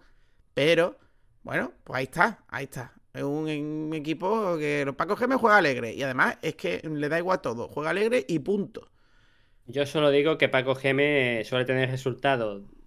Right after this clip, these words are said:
Speaker 2: de goleada a favor y también goleada en contra. Y ya que ha ganado dos partidos, ¿qué tal si pierde el próximo aquí en Málaga <laughs> contra el Málaga de goleada? No estaría mal.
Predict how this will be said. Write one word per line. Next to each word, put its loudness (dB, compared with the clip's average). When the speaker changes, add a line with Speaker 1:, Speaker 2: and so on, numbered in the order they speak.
Speaker 2:
de -12
goleada -2
a 0
favor 2
y -2
también -6
goleada -4
en -20
contra. -8
Y -14
ya -2
que 0
ha 4
ganado 2
dos 0
partidos, -2
¿qué -6
tal -2
si -8
pierde -6
el -10
próximo -14
aquí -18
en -12
Málaga -6
<laughs> -16
contra -8
el -6
Málaga -4
de -8
goleada? -6
No -18
estaría -16
mal. -16